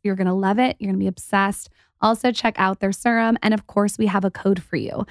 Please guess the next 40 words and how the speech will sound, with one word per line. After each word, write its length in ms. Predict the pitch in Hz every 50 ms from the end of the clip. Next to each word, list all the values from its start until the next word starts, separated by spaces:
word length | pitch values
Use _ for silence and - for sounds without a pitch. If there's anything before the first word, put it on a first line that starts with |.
| - - - - _ _
You're 140 | - 220 220
gonna 160 | 247 262 269
find 220 | - 233 220 214 208
your 100 | 202 196
new 240 | 196 196 202 233 285
skincare 500 | - - - 226 220 214 - - 208 202
favorites 400 | - 190 185 185 190 185 - -
at 80 | 185 -
osea 400 | 190 185 - - - 247 277 262
malibu 440 | 240 226 214 214 214 202 226 220
dot 220 | - 190 - - -
com. 320 | - 240 233 226 233 226
That's 240 | 208 202 190 - - _ -
O 200 | 262 277 285 277 -
S 240 | 208 202 185 - - -
E 120 | 240 214 - -
A 280 | 214 208 208 208 196 185
malibu 380 | 202 190 190 202 196 202 196
dot 200 | 190 202 190 -
com. 420 | - - 240 226 220 226 226 233 220 _ _ _ _ _ _ _ -
And 340 | 220 226 254 277 294 311 277
there's 180 | 277 262 233 220
a 60 | 220
special 440 | - - - 208 214 - - 269 247
discount 500 | - 233 226 - - - 285 294 - -
just 260 | - 214 202 - -
for 100 | - -
our 160 | - 226 220
listeners. 480 | 208 214 220 - - 185 170 - 196 -
You 100 | 233 233
get 200 | 262 262 - -
ten 300 | - - 269 311 339 349
percent 320 | 339 294 - 285 247 233
off 180 | 220 214 208 202
your 140 | 208 202
first 320 | - _ - 247 269 - -
order 260 | - 220 208 202 202
with 160 | 202 202 196 _
promo 320 | - - 214 214 202 202 -
code 240 | - 202 202 202